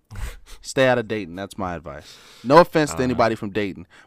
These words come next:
Speaker 2: but if you're from Dayton, you understand that they just didn't finish your city. So, that's all I
Speaker 1: Interesting.
Speaker 2: got.
Speaker 1: I, yeah, I didn't know that.
Speaker 2: Yeah. But anyway, back to long distance
Speaker 1: <laughs> Yeah.
Speaker 2: relationships.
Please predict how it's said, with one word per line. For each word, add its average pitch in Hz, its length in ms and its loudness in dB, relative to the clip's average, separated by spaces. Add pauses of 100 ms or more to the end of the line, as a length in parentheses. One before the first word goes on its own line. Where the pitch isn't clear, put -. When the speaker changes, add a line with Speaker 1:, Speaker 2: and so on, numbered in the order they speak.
Speaker 2:
but 120 100 2
if 120 60 -4
you're 127 80 -4
from 127 220 2
Dayton, 110 280 0
you 110 180 -2
understand 104 520 -4
that 95 100 -6
they 98 100 -4
just 98 220 -10
didn't 98 220 -4
finish 98 320 -8
your 85 60 -8
city. - 360 -12 (280)
So, - 320 -14 (1200)
that's 98 280 -6
all 76 140 -8
I 78 60 -10
Speaker 1:
Interesting. 73 60 -12
Speaker 2:
got. 69 160 -12
Speaker 1:
I, 95 140 -2
yeah, 85 320 -6 (140)
I 95 140 -8
didn't 95 180 -8
know 90 160 -8
that. 80 240 -10 (540)
Speaker 2:
Yeah. - 840 -18 (280)
But - 120 -6
anyway, 82 360 -6
back 120 280 -6
to 80 60 -12
long 85 200 -8
distance 78 360 -10
Speaker 1:
<laughs> 90 40 -16
Yeah. - 20 -18
Speaker 2:
relationships. - 640 -20